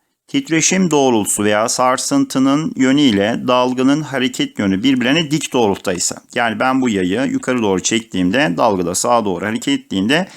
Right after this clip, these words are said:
bunlar birbirine dikse buna biz enine dalga diyoruz. Eğer titreşimin yani sarsıntının yönü ile dalganın hareket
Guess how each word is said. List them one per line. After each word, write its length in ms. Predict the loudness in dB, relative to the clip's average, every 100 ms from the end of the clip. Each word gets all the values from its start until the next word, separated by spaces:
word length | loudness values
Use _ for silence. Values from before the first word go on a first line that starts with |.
| -20 -20 _
bunlar 320 | -2 0 0
birbirine 440 | 0 -4 -4 -4 -4
dikse 420 | -6 -4 -4 -2
buna 180 | 0 0
biz 220 | 0 -2 -4
enine 380 | 0 2 2 2
dalga 320 | 2 0 -4
diyoruz. 420 | -6 -6 -10 -10 _ -20 -20 -10 -4
Eğer 360 | 0 0 -4 -12 _ _ -12
titreşimin 560 | -10 -6 -4 -2 0
yani 280 | 0 0 0
sarsıntının 760 | 0 0 0 0 -2 -2 -4 -2
yönü 280 | -2 -2 0
ile 420 | 2 2 0 0
dalganın 500 | 0 0 2 2 2
hareket 840 | 0 -2 0 0 0 -2 -2 -4